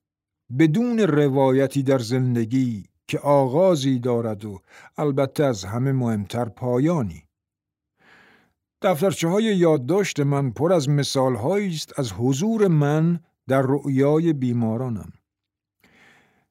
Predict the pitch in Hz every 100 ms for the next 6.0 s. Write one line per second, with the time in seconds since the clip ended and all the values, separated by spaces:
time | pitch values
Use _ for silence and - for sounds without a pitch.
0 | _ _ _ _ 147 175 190 226 226 151
1 | 175 196 165 170 175 175 185 - 165 185
2 | 185 - 147 139 147 175 - 147 143 147
3 | 151 139 127 151 156 123 110 101 - 110
4 | 82 78 _ _ _ _ _ _ _ _
5 | _ _ _ 127 165 151 175 185 214